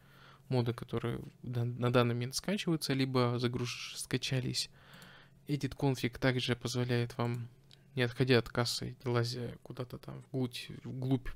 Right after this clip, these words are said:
папок и-, игры, брать и что-то форматировать. Это че? Хрень. Chillax, Suits, More Suits, Advanced, Crystal, Miami.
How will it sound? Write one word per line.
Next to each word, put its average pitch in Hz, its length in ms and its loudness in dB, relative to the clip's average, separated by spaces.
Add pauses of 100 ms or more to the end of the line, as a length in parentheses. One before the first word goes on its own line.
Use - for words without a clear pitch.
папок - 480 -4
и-, - 500 -10
игры, 123 540 2 (720)
брать 120 260 -2
и 120 60 -2
что-то - 360 -4 (720)
форматировать. 165 680 -4 (220)
Это - 160 -4
че? 170 180 -2 (960)
Хрень. 147 300 -2 (400)
Chillax, 139 320 -2
Suits, - 640 -2
More 127 160 -2
Suits, - 400 -2
Advanced, 127 440 -2
Crystal, - 480 -2
Miami. 120 960 0